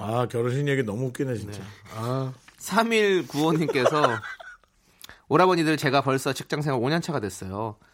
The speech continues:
Speaker 2: 신입 시절에 너무 힘들어서 몇 번을 그만둘까 생각했는데 이젠 최고참이 돼서 후배가 둘이나 생겼네요.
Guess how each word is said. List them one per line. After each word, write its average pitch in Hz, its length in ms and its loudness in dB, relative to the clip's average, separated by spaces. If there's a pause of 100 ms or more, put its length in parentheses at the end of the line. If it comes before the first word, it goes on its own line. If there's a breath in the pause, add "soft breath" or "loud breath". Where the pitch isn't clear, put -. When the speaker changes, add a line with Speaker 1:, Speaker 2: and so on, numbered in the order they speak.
(100)
Speaker 2:
신입 220 300 -2
시절에 147 260 2
너무 123 240 2
힘들어서 156 580 0
몇 120 160 -4
번을 190 200 2
그만둘까 135 440 -2
생각했는데 107 680 -4 (360 soft breath)
이젠 143 360 0
최고참이 202 500 -4
돼서 98 320 -2
후배가 147 400 -4
둘이나 135 320 -4
생겼네요. 135 600 -4